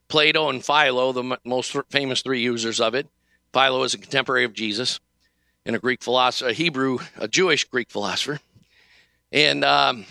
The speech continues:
kind of a mixture of Hebrew theology and,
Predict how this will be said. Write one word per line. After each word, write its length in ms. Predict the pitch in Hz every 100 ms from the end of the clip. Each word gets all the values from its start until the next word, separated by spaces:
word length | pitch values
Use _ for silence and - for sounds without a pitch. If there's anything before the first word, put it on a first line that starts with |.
| - - _ _ -
kind 140 | 127 127
of 80 |
a 40 | 123
mixture 360 | 131 - 139
of 160 | 120 110 _ _ _ -
Hebrew 400 | 147 139 143 120
theology 760 | - 127 127 127 127 120 123
and, 260 | 120 107